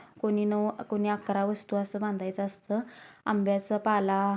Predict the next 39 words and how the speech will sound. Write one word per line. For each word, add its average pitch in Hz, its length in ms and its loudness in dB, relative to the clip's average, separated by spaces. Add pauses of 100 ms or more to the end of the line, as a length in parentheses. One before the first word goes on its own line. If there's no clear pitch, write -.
(120)
भेंडीची 202 500 2
पालं, 196 440 2
परत 196 260 -2
ना 202 120 0
मक्याची 208 520 -2
पानं, 196 560 0 (520)
अ, 190 300 0 (100)
खारीक, 202 460 0
सुपारी, 196 760 0
खोबरं, 196 560 2 (140)
हळकुंड 202 580 0 (360)
असं 208 200 -4
सगळ्यांनी 208 420 -2
प्रत्येकाने 214 600 -2
आम्ही 214 220 0
दोन 208 260 2
दोन 202 160 2
व 214 120 0
एक, 226 240 0 (200)
एक 214 180 2
जणीनं 220 320 2 (100)
तीन, 202 160 2
म्हणजे 202 220 0
असं 208 220 -2
आम्ही 214 200 0
अकरा 196 340 -2
दोरे 208 260 0
केलेले 196 420 0
होते. 208 400 -2 (400)
दोरे 214 340 4
त्या 220 160 2
दिवशी 220 260 2
गौरी 214 320 4
घेतानाच 220 640 -2
दोरे 220 500 4
आपण 208 380 0
व्यवस्थित 214 560 0
मापाचे 214 400 0
कट 208 160 -2